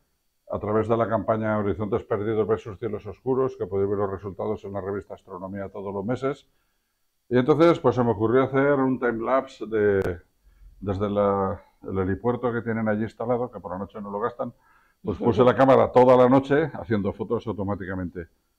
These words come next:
Automáticamente, automáticamente, pero al final del todo resulta que de esas imágenes seleccioné las mejores,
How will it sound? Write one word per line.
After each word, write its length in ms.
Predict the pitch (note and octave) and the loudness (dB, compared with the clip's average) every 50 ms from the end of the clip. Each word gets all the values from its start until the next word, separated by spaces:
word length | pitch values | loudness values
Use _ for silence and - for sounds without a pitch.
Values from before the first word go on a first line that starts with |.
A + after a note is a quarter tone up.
| _ _ _ _ _ _ _ _ _ | _ _ _ _ _ _ _ _ _
Automáticamente, 720 | - E2+ - G2 G2 A2+ A2 A#2+ A#2 A#2 A#2+ A#2+ A2+ - B2 | -12 -10 -6 -2 -2 0 0 2 2 2 2 2 0 0 0
automáticamente, 840 | G#2 B2 A#2+ B2 B2+ B2 A2 A#2+ A#2+ C3 C#3 C#3 C#3 D3+ F3 F3 - - _ _ _ _ _ _ _ _ _ _ _ _ _ | 0 2 2 2 0 0 0 0 2 2 2 2 2 0 0 -2 -4 -10 _ _ _ _ _ _ _ _ _ _ _ _ _
pero 460 | D3 D#3+ E3 E3+ F3+ F#3+ F3+ F#3 - - | 6 8 10 10 8 6 4 2 -4 -10
al 160 | - B2 A2 G2+ | -8 -6 -2 0
final 260 | A#2+ A2+ B2 C3+ C#3+ | 2 2 4 4 4
del 180 | C#3+ C#3+ C3+ C3+ | 4 2 4 6
todo 480 | D#3+ D#3+ D3+ D#3 E3 F3 - - - _ _ _ _ _ _ _ _ _ | 6 6 8 8 6 4 2 -2 -10 _ _ _ _ _ _ _ _ _
resulta 800 | - G2 G#2+ - C#3 C#3+ C#3+ C3+ C#3+ C#3+ D3+ E3 - - - _ _ _ _ _ _ _ _ _ _ _ _ _ _ _ _ | -6 -6 -4 0 2 2 2 4 4 4 4 4 2 -2 -10 _ _ _ _ _ _ _ _ _ _ _ _ _ _ _ _
que 120 | - A2+ | 0 0
de 960 | A2+ A2+ A2 A2 G#2+ G#2+ G#2 G#2 G2+ G2+ G2+ G2 G2 - - - F2+ E2 A#2 | 2 4 4 4 4 4 4 4 2 2 2 0 0 -2 -6 -8 -2 0 0
esas 680 | A#2 - C#3+ C#3+ C#3+ C#3 C#3 C3+ C3 C3+ - - - - - | 2 4 6 6 8 8 8 8 6 4 0 -6 -18 -12 -8
imágenes 640 | - G#2+ A2 C#3 C#3 - C#3 B2+ C3 C#3+ D3 C#3 - | -4 0 0 0 0 0 0 0 0 0 0 -2 -4
seleccioné 640 | A3+ G3 - G3+ G#3 - G#3 - A#2 B2 C3 C4+ C4+ - - _ | -4 -2 -2 -4 -2 -4 -2 -2 0 0 0 0 -2 -4 -10 _
las 320 | G2 G2 G2 F#2+ F2+ F#2+ | -4 -2 -2 -2 -2 -4
mejores, 580 | F2+ F2+ F2 - A#2+ B2 - - C#3 C3+ - | -6 -6 -4 -2 0 0 0 0 -2 -6 -8